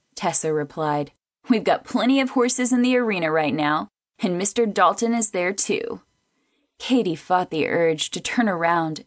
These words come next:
and run back to the car. The thought of seeing Dalton wasn't terrible, but she wasn't sure how this was going to go. After all, bringing Lexi was just another way of exposing one more of her many secrets.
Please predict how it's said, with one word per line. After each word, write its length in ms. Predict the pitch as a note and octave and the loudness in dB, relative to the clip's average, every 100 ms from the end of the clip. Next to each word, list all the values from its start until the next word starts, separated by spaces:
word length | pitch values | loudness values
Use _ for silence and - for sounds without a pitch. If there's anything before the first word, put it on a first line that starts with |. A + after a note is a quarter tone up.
| G3 | -2
and 180 | G#3 A3+ | -2 2
run 180 | B3+ | 0
back 260 | G#3 F#3+ G#3+ | 0 -4 -4
to 140 | - | -6
the 100 | E3 | -6
car. 460 | D#3+ F3+ G3 D#3+ D3 _ _ _ _ _ - | -4 0 0 0 -8 _ _ _ _ _ -2
The 120 | G#3+ | -2
thought 320 | - F3+ F3+ | 2 4 4
of 100 | F3+ | 2
seeing 320 | - F3 E3 | -2 -2 -4
Dalton 480 | D3+ D#3 E3 F#3+ F#3 | 0 0 -2 -4 -6
wasn't 380 | F3 G#3 G3 - | -4 -2 -4 -6
terrible, 600 | - F3+ F3+ D#3+ D3+ D3 _ _ _ _ | -4 -2 -2 -2 -6 -8 _ _ _ _
but 140 | B3 | -4
she 120 | - B3 | 0 0
wasn't 360 | C4+ C#4+ A#3 | 2 2 0
sure 360 | - - A3+ G3 | -2 -2 0 0
how 240 | D3 G3+ | -2 -2
this 200 | G3+ G3+ | -2 -4
was 140 | F#3+ - | -4 -8
going 280 | - G3 F#3 | -6 -6 -6
to 100 | D#3+ | -4
go. 460 | F3 F#3+ D#3+ D3 _ _ _ _ _ _ | -2 0 -2 -4 _ _ _ _ _ _
After 400 | A3 A3+ - F3+ | -2 -2 0 2
all, 360 | F3+ F3+ D3+ D3 _ _ _ _ - | 4 4 2 -4 _ _ _ _ -2
bringing 320 | C#4 C4+ A3+ | 4 4 4
Lexi 440 | F3 F3 - A3+ G#3+ | 2 0 0 0 0
was 140 | F#3+ | 0
just 260 | B3 - G#3+ | 0 0 -2
another 420 | F#3 F#3 F#3 E3+ | 0 -2 -2 -2
way 240 | E3+ E3+ | 0 0
of 80 | E3 | 0
exposing 720 | D#3+ - F#3 F3+ F3 D#3+ D#3 | -2 -2 0 -2 -2 -4 -4
one 200 | F3+ G#3 | -2 -2
more 280 | F3+ E3+ E3+ | 0 0 0
of 100 | D#3 | 0
her 100 | E3+ | -4
many 400 | D#3 E3 E3 D#3 | -4 -2 -2 -2
secrets. 800 | D3+ - D3+ D#3 D3+ - - - | -2 -2 -4 -4 -6 -4 -4 -6